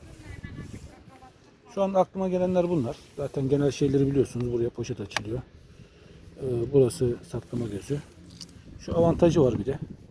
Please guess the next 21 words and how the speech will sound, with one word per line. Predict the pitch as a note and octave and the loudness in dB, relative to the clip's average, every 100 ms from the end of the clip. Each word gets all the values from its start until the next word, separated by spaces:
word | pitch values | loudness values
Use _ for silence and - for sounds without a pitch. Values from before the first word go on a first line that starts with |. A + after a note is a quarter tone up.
| - - - - - - - - | -14 -12 -14 -20 -18 -16 -16 -18
Su | - C#3 | -10 -6
girmemesi | C#3 C#3 B2 A#2+ C3 | 0 2 2 0 -2
için | B2 C#3 - - | -4 -4 -6 -10
burayı | B2+ C3 | -4 -4
kapatıyorsunuz. | B2 C3 - A2 - C#3 - - _ _ - - - - _ _ _ - - | -4 -6 -6 -8 -6 -6 -8 -14 _ _ -20 -20 -20 -20 _ _ _ -16 -14
Şöyle | - C#3 B2 | -6 -4 -2
kapatıyorsunuz. | C3 - B2 A#2+ - C3 - - - - - | -4 -6 -8 -8 -8 -10 -10 -12 -14 -14 -8
Sonra | A2+ A#2 | -8 -6
açıyorsunuz. | B2+ - A2+ - - - - - _ _ _ - - - - - - - - - - | -10 -10 -14 -14 -18 -20 -20 -20 _ _ _ -20 -20 -20 -20 -20 -20 -20 -20 -18 -6
Yani, | G3+ G#3+ | -4 -4
e, | - G3 G3 G3 G3 F#3+ F#3+ - | -8 -6 -2 0 0 0 0 2
bu | |
paraya | - F#3 F#3 | 2 4 4
alınabilecek | F#3 F3+ D#3 E3+ | 4 4 2 0
her | F3 | 0
şey | D#3 E3 D#3 | 0 0 0
bu. | C3+ D#3 - - - - - - - - - | 2 2 2 -2 -2 -16 -16 -16 -14 -14 -6
Aldığım | D#3+ D#3+ D#3 | -2 0 -2
fiyatı | D#3 D#3 D3+ | -4 -6 -4
da | D3 | -8
söyleyeyim. | - C3 B2 | -4 -6 -6